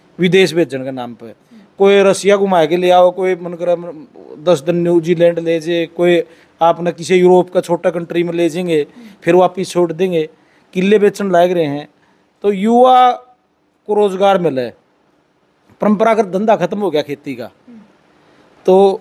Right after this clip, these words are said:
रोजगार बड़ी समस्या है। किसान के लिए input है जो खेती बाड़ी में पड़े है, चाहे दवाई है, खाद है, खाद के time तो आप देखते होगे,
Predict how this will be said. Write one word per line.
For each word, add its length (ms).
रोजगार 420
बड़ी 220
समस्या 460
है। 260
किसान 400
के 100
लिए 600
input 420
है 140
जो 380
खेती 260
बाड़ी 240
में 100
पड़े 240
है, 200
चाहे 220
दवाई 380
है, 160
खाद 380
है, 200
खाद 260
के 100
time 240
तो 80
आप 100
देखते 420
होगे, 320